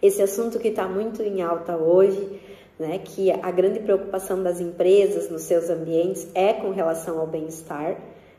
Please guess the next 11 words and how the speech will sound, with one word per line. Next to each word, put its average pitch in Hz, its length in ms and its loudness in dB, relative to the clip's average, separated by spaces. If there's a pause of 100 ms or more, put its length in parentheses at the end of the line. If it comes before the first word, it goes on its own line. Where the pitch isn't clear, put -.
(120)
Então, 185 240 0
nós 190 200 0
temos 214 280 2
aí 208 160 6
material 208 760 2
pra 220 120 2
você 180 320 0
também, 170 680 -2
baixe 190 540 0
o 190 120 6
e-book 190 760 0